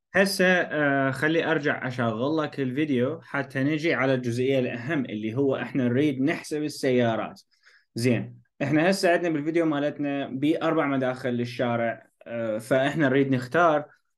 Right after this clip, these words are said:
مكان معين نريد نحسب من عنده السيارات. خلينا نشوف الفيديو. هذا الفيديو مالتنا. إحنا عندنا سيارات دا تجي من هذا الاتجاه، من هذا الشارع، وعندنا سيارات دا تجي من هذا الشارع، وعندنا سيارات دا تجي من هذا الشارع. يعني هذول ال، ال، ال، ال، ال three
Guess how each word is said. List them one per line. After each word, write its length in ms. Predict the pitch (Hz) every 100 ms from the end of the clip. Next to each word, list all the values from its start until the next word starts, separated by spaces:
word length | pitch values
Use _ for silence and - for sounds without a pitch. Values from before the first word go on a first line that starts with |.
| -
مكان 400 | 131 127 165 208
معين 420 | 202 170 185 180
نريد 240 | 170 156 147
نحسب 300 | 147 - 139
من 120 | 131
عنده 200 | 120 120
السيارات. 460 | - 107 95 90 -
خلينا 320 | - 156 202
نشوف 260 | 190 190
الفيديو. 580 | 170 151 131 113 113 - _ _ _ _ _ _ _ _ _ _ -
هذا 200 | 156 180
الفيديو 320 | 160 156 135
مالتنا. 420 | 110 95 87 - 107 _ _ _ _ _ 143
إحنا 200 | 170 151
عندنا 200 | 160 160
سيارات 440 | 160 147 151 160
دا 80 | 147
تجي 260 | 143 135
من 140 | 127 120
هذا 220 | 123 151
الاتجاه، 560 | 180 180 156 131 120 156
من 140 | 123
هذا 180 | 123 131
الشارع، 600 | 151 175 135 110 127 -
وعندنا 260 | 123 139 156
سيارات 360 | 160 147 147
دا 100 | 143
تجي 220 | 127 120 117
من 120 | 117
هذا 200 | 127 156
الشارع، 440 | - 131 117 135
وعندنا 180 | 135 147
سيارات 320 | 143 147 151
دا 60 | 147
تجي 160 | 143
من 100 | 139
هذا 200 | 139 135
الشارع. 420 | 110 - 80 71 - _ _ _ -
يعني 220 | 127 131
هذول 300 | 131 147 156
ال، 380 | 151 139 127 -
ال، 200 | 123 123
ال، 240 | 117 123
ال، 400 | 127 123 - 127
ال 60 | 127
three 380 | 127 139 156